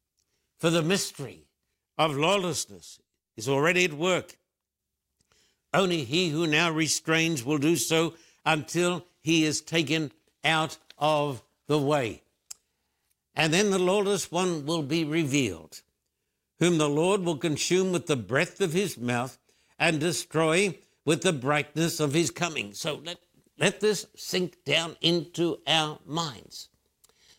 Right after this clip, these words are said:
We can only understand the cultural wars in the light of Bible prophecy. And that is why we're calling this program Prophecy, Prophecy Alert, because in the last days we will have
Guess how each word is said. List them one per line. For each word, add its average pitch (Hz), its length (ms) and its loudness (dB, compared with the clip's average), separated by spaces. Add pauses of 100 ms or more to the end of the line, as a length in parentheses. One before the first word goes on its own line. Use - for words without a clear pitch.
We 170 140 2
can 156 160 2
only 214 300 2
understand 165 680 -2
the 156 100 -2
cultural 151 640 -4
wars 107 440 -4
in 165 200 0
the 170 100 0
light 175 340 -2
of 190 240 -4
Bible 160 360 0
prophecy. 143 600 -6 (320)
And 143 140 0
that 208 100 4
is 156 140 -4
why 175 160 2
we're 160 200 0
calling 180 360 0
this 175 160 0
program 156 500 0 (280)
Prophecy, 180 560 -2 (400)
Prophecy 180 480 0
Alert, 190 460 -2 (540)
because 170 380 0
in 151 120 -2
the 143 100 0
last 180 360 0
days 143 360 2 (320)
we 165 160 4
will 147 140 0
have 127 440 -2